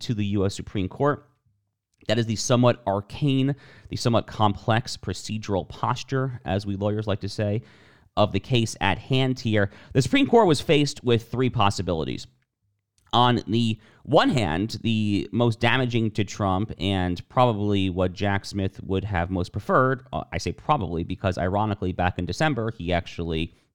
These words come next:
issued this utterly idiotic and totally self-defeating quote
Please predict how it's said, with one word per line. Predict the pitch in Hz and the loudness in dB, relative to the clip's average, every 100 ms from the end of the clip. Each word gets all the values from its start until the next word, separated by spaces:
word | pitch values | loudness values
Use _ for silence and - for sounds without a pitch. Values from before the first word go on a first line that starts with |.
| - | -10
issued | 98 95 87 | -6 -4 -4
this | 87 - | -2 2
utterly | 117 101 98 - | 2 2 -2 -2
idiotic | 98 95 87 95 87 - | 0 2 2 2 -2 -6
and | - 85 | -10 -6
totally | 123 107 90 | -4 -4 -4
self-defeating | - 92 - - 87 76 | -2 -4 -4 -10 -6 -6
quote | - 123 123 | -6 -2 -2